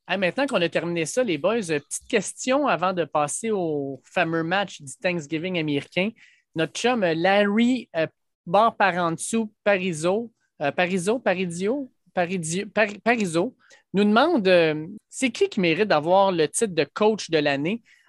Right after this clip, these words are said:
alors qu'il reste, quoi, sept matchs à faire dans la saison. Puis il dit, c'est pour ses bêtes.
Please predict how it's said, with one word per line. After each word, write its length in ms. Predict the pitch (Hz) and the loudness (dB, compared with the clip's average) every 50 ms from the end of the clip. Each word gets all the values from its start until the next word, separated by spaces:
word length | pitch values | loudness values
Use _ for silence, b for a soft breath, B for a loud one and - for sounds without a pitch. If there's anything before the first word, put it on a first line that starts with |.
| b b - | b b -2
alors 480 | 143 151 175 208 240 240 226 - - | 0 2 2 4 2 2 0 -2 -6
qu'il 640 | - - 190 196 214 214 202 180 156 147 151 147 151 | -4 -2 0 2 2 2 0 0 0 0 0 0 0
reste, 300 | 143 175 196 190 - - | 0 -2 -2 -2 -6 -6
quoi, 220 | - 151 131 120 | -6 -4 -4 -4
sept 280 | - - - 170 147 - | -6 -4 -4 -4 -4 -2
matchs 220 | 180 180 185 - - | -4 -4 -2 -2 -2
à 80 | 170 | -4
faire 200 | 143 - 180 180 | -2 -2 -2 -2
dans 80 | 175 165 | 0 0
la 100 | 156 151 | -2 -2
saison. 480 | 143 - - 156 143 139 135 175 202 226 b b b b b - | -2 -2 -2 -2 -2 0 0 0 0 0 b b b b b -4
Puis 100 | 190 190 | -4 -4
il 40 | 165 | -2
dit, 60 | 170 | -2
c'est 140 | - - 240 | -2 -2 0
pour 200 | 214 269 262 226 | 2 2 0 0
ses 200 | - - 214 185 | 0 0 0 2
bêtes. 240 | 160 165 214 285 | 2 2 2 2